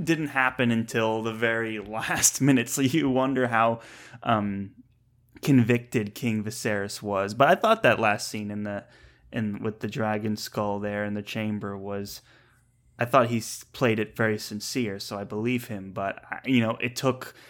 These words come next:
his whole world crashing down on him and him to run out of all other options before he could see his own daughter as a suitable heir to the throne. And I think that was an important part of this episode and their relationship, was to establish that.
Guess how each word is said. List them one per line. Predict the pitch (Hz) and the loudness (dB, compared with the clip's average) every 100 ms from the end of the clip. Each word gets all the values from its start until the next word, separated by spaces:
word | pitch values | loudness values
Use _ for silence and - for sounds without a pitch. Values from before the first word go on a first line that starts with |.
| - | -6
his | - 123 | 0 2
whole | 131 123 113 | 4 4 6
world | 117 113 | 4 2
crashing | - 120 - 110 | 0 0 0 -4
down | 113 107 | -4 -2
on | 110 | -2
him | 110 | -2
and | 110 | 0
him | 113 107 | -2 -2
to | 107 | -4
run | 113 113 | -2 0
out | 113 | -2
of | 107 - 123 | -4 -8 -2
all | 117 117 113 | 0 0 0
other | 117 107 | -2 -2
options | 107 107 - 107 101 | -2 -2 -6 -8 -10
before | - 104 120 | -12 -4 -2
he | 110 110 | -2 -4
could | - 104 | -8 -6
see | - 127 113 | -4 -2 0
his | 107 110 | -2 -2
own | 107 104 | -4 -2
daughter | 104 104 98 98 | 0 0 0 -4
as | 98 95 98 - - - - | -6 -6 -10 -14 -18 -20 -8
a | 117 | -4
suitable | - - 139 131 123 117 113 - | -2 0 2 4 4 2 -2 0
heir | 107 104 101 | -2 -2 -6
to | - | -10
the | 101 98 | -10 -10
throne. | - 107 101 92 95 | -8 -6 -6 -8 -10
And | 101 98 101 | -8 -4 -4
I | |
think | 101 113 110 | -2 -2 0
that | 107 | 0
was | 110 | 0
an | 107 | -4
important | 101 - 110 107 95 | -6 -4 -6 -6 -8
part | 110 107 101 | 0 0 0
of | - _ - - - _ - | -8 _ -20 -20 -20 _ -6
this | 107 - | -4 -2
episode | 107 113 - 107 101 | -4 -4 -4 -2 -2
and | 101 101 | -4 -6
their | 98 | -6
relationship, | 98 98 104 107 - 98 - 92 - | -6 -4 -4 -6 -8 -10 -12 -14 -16
was | - | -16
to | - 95 | -12 -10
establish | - - 101 101 - - | -10 -6 -6 -6 -14 -16
that. | - | -18